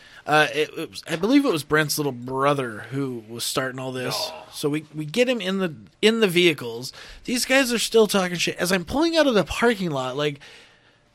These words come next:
Speaker 1: it's me in the driver's seat, my wife in the passenger seat, and the, I know somebody else was with us. And then my wife, my brother-in-law, and then my other brother-in-law. So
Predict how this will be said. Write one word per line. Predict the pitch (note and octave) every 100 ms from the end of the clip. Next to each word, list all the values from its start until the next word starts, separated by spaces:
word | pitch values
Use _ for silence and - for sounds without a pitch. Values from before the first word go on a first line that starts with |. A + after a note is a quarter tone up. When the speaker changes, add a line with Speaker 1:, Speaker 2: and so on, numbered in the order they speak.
| -
Speaker 1:
it's | C3+ -
me | D3 G#3
in | B3+
the | B3+
driver's | F#3 D#3 C#3 B2+
seat, | C3 B2 A#2 - _ _ _ _ _ _ _ - - - _ _ -
my | G#2
wife | D3+ G3+ G3+
in | F#3
the |
passenger | D#3+ C#3 A#2+ - A2
seat, | A2+ A2+ A2+ - - _ - - - - _ -
and | D3 D3
the, | C#3 - _ -
I | - -
know | F#3+ F#3+
somebody | G#3+ G#3+ F3
else | D3+ D3
was | A#2+ A#2+
with | G#2+
us. | - - - - - _ _ -
And | D3+ D#3
then | D3
my | C3+ B2 B2+ - G#2+
wife, | F3 A#3+ B3+ - - _ _ _ _
my | C#3
brother-in-law, | D3 A3+ G#3 D#3+ C#3+ C3+ B2+ -
and | B2+ A#2+
then | B2+ A#2+ G#2+ _ _ _ -
my | C3+ -
other | A3+ F#3
brother-in-law. | C3+ B2+ A#2 A2 D#2+ -
So | - D3 C3+